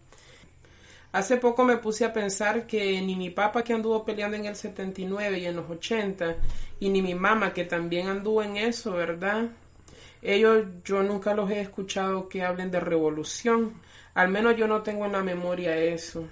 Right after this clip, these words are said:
Ellos siempre hablan de la guerra. Entonces, cuando yo vine aquí a Managua a estudiar en la universidad, eh, prácticamente no sabía qué, qué era la revolución.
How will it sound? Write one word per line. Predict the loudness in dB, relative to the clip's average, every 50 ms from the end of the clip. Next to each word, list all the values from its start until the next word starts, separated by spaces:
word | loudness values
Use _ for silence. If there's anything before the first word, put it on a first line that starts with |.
| -16 -12 -6
Ellos | -2 -2 -2 -2 -2 -2
siempre | -4 -4 -4 -2 -2 -2
hablan | -2 -2 -2 -2
de | -4 -2
la | -2 0 0 0
guerra. | 0 0 0 0 0 -2 -4 -4 -6 -8 -14 -20 -20 -20 -20 -20 -20 -20 -20 -20 -20 -20 -10 -6
Entonces, | -4 -4 -2 0 0 0 0 0 -2 0 0 2 2 2 0 0
cuando | -2 -2 0 0 0
yo | 0 0 -2 -2
vine | 0 0 2 2 2 0
aquí | -2 -4 -4 -2 0
a | 0 0
Managua | -2 -4 -4 -2 -2 -2 -2 -2 -2 -2 0 0
a |
estudiar | -2 -4 -6 -4 -4 -2 -2
en | -2
la | -2 -2
universidad, | -2 -2 -2 -2 -4 -4 -6 -4 -2 0 2 2 2 2 2 0 -4 -12 -16 -18 -20 -20 -14
eh, | -12 -10 -10 -10 -12 -14 -16 -8
prácticamente | -6 -4 -4 -4 -4 -6 -8 -6 -4 -4 -4 -4 -6 -6 -6 -6 -2 0 0 0 0
no | 0 -2 0 0 -2 -2
sabía | 0 2 2 2 4 4 2 2 2 0
qué, | -4 -4 -4 -2 -2 -4 -6 -8 -10 -14 -20 -20 -20 -20 -20 -20 -20 -20 -20 -8
qué | 4 6 8 10 10
era | 10 10 8
la | 6 6 4
revolución. | 6 4 4 4 4 2 2 0 -4 -4 -2 0 0 0 0 0 -4 -6